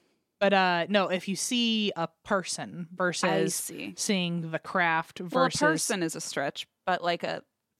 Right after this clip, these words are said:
Speaker 1: a, it's a, a,
Speaker 2: A
Speaker 1: a
Speaker 2: being.
Speaker 1: humanoid, a being, yes.
Speaker 2: <laughs> Yeah.
Speaker 1: Uh, so that is, or if it makes physical contact with you, where I think it means, like, from the craft
Speaker 2: So I
Speaker 1: itself,
Speaker 2: feel like if it's
Speaker 1: or
Speaker 2: that ma-,
Speaker 1: touches
Speaker 2: praying,
Speaker 1: you.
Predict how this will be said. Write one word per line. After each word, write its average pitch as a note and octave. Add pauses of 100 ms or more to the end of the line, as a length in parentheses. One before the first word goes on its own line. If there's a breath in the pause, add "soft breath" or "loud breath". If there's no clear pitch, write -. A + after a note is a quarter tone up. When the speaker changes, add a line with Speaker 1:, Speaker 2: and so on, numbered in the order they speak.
(160)
Speaker 1:
a, F3+
it's G3+
a, C4
a, G#3
Speaker 2:
A G3+
Speaker 1:
a G#3
Speaker 2:
being. F#3
Speaker 1:
humanoid, F#3+
a G#3+
being, G3+
yes. F#3
Speaker 2:
<laughs> -
Yeah. A#3+ (680 loud breath)
Speaker 1:
Uh, F#3+ (100)
so F#3+
that G#3
is, F#3+ (160)
or A3+
if A3+
it B3
makes G3+
physical F#3+
contact F#3
with G3+
you, A3
where F#3
I F3
think F#3+
it E3
means, E3
like, D#3
from E3+
the D#3+
craft D#3
Speaker 2:
So -
I -
Speaker 1:
itself, -
Speaker 2:
feel B3+
like D#4
if -
it's F#3+
Speaker 1:
or E3+
Speaker 2:
that F3
ma-, E3
Speaker 1:
touches G3+
Speaker 2:
praying, F#3+
Speaker 1:
you. F3